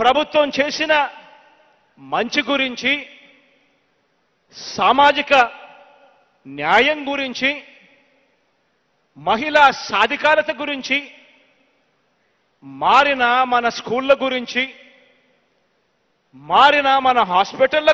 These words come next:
గురించి, మారిన మన వ్యవసాయం గురించి,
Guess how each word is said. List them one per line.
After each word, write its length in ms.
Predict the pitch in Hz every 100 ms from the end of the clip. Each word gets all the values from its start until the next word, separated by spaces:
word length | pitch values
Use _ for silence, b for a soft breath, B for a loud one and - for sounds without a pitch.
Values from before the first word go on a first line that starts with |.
| 302
గురించి, 380 | 294 269 277 277 - - _ _ _ _ _ _ _ _ _ _ _ _ _ 139 143
మారిన 420 | 196 269 285 254 240 262 254
మన 120 | 240 180
వ్యవసాయం 520 | 170 214 262 277 294 277
గురించి, 360 | 285 277 -